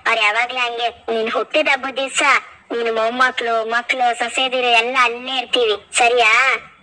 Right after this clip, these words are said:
ಅಂತ ಸೂರ್ಯ ಹೇಳ್ಬೇಕಾದ್ರೆ, "ಹೌದು ಅಜ್ಜಿ, ಎಲ್ರು ಸೇರಿ ನಿಮ್ ಹುಟ್ಟಿದ ಹಬ್ಬನ ಜೋರಾಗ್ ಮಾಡೋಣ" ಅಂತ ಮೀನಾ ಹೇಳ್ತಾಳೆ.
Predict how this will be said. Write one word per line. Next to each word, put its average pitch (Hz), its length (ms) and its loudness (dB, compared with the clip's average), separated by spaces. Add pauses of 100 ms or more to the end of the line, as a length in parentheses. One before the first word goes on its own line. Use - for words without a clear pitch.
(220)
ಅಂತ 247 200 -6
ಸೂರ್ಯ 285 360 -4
ಹೇಳ್ಬೇಕಾದ್ರೆ, 240 640 2 (400)
"ಹೌದು 226 400 -2
ಅಜ್ಜಿ, 226 360 -4 (560)
ಎಲ್ರು 226 400 0
ಸೇರಿ 294 340 -2 (300)
ನಿಮ್ 330 180 -4
ಹುಟ್ಟಿದ 294 320 -2
ಹಬ್ಬನ 285 360 2 (380)
ಜೋರಾಗ್ 285 480 2
ಮಾಡೋಣ" 240 320 0 (300)
ಅಂತ 240 220 -4 (380)
ಮೀನಾ 277 320 0
ಹೇಳ್ತಾಳೆ. 214 480 0